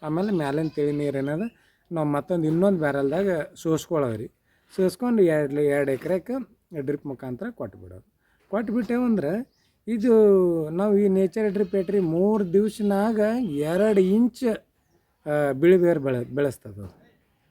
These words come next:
ಆಮೇಲೆ ಅದು ಏನದ ಬೆಳೆಸಿ ಬಿಟ್ಟು ಬಿಡ್ತದೆ ಅದು. ಅದು ಕೆಲಸ ಮಾಡ್ಲಿಕ್ಕೆ ಹಚ್ಚಂಗಿಲ್ಲ.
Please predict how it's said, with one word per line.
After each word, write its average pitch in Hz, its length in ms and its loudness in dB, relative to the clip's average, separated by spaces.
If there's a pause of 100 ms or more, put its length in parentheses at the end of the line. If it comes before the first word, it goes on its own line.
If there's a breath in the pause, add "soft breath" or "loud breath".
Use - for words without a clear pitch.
ಆಮೇಲೆ 226 460 0
ಅದು 202 220 0
ಏನದ 208 340 4
ಬೆಳೆಸಿ 190 400 2
ಬಿಟ್ಟು 160 200 -4
ಬಿಡ್ತದೆ 135 340 -8
ಅದು. 95 280 -16 (460)
ಅದು 208 180 0
ಕೆಲಸ 175 260 -2
ಮಾಡ್ಲಿಕ್ಕೆ 170 500 0
ಹಚ್ಚಂಗಿಲ್ಲ. 113 480 -10